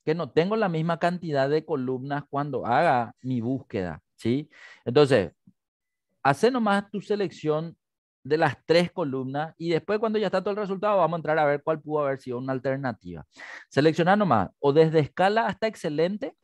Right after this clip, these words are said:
o desde cero hasta excelente, como vos quieras nomás, este César. Ahí estamos. Bueno, vamos a observar algo. Primero,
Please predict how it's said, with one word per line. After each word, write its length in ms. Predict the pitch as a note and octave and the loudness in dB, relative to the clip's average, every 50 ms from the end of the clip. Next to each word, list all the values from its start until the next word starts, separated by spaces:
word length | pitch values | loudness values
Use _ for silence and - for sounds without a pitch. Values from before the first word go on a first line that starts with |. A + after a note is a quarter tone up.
| _ _ _ _ _ _ _ _ _ _ _ _ - _ _ _ _ | _ _ _ _ _ _ _ _ _ _ _ _ -20 _ _ _ _
o 120 | D3 D#3+ | -2 0
desde 300 | D#3+ E3 D#3+ D#3+ D3+ C#3+ | 2 2 0 2 0 -2
cero 300 | C3+ - - G#3+ A#3+ A#3+ | -2 0 -2 0 0 0
hasta 180 | F3+ - - D3+ | -2 -2 -2 -4
excelente, 480 | D3 - - C#3 A#2+ G#2+ G2+ G2 G#2 | -4 -4 -6 -6 -6 -6 -6 -8 -6
como 220 | A2+ C3+ C#3+ D3+ D3+ | -6 -6 -4 -2 -2
vos 160 | E3+ F3+ F3+ | -2 -2 -2
quieras 260 | - D#3+ D#3+ E3 F3 | -2 -2 0 0 -2
nomás, 640 | E3+ D3 C3 B2+ B2+ B2+ A#2+ A2+ G#2+ G2 F2+ E2+ - _ _ _ _ _ _ _ _ _ _ _ _ _ _ _ _ _ _ _ _ _ _ _ _ _ _ _ _ _ | -4 -4 -2 -2 0 0 0 -2 -4 -6 -8 -10 -14 _ _ _ _ _ _ _ _ _ _ _ _ _ _ _ _ _ _ _ _ _ _ _ _ _ _ _ _ _
este 240 | F#2+ F#2 - - A2 | -16 -14 -10 -10 -12
César. 480 | - - F#2+ E2+ - E2 D#2+ D2 - _ _ _ _ _ _ _ _ _ _ - - - - - - - _ _ _ | -6 -4 -4 -4 -2 -4 -4 -4 -6 _ _ _ _ _ _ _ _ _ _ -20 -20 -20 -20 -20 -20 -20 _ _ _
Ahí 140 | A2+ C#3+ G3 | 4 4 6
estamos. 400 | F#3+ - B2+ A2 G2 E2+ D2+ - - _ _ _ _ _ _ | 6 6 4 4 2 -2 -2 -6 -12 _ _ _ _ _ _
Bueno, 240 | - F#2+ F2 D#2+ D2 | -2 0 0 0 2
vamos 240 | - - C3 E3+ G3 | 4 4 6 8 6
a 20 | |
observar 380 | G#3+ F#3+ A3 F#3 E3 D#3 D#3 C#3 | 6 6 4 6 6 6 8 6
algo. 280 | A2+ G#2 F#2 E2+ E2 | 6 4 2 0 -4
Primero, 520 | - - C3+ C#3+ D#3+ F#3 F#3+ - A#3+ - | 0 0 0 4 4 4 4 4 0 -2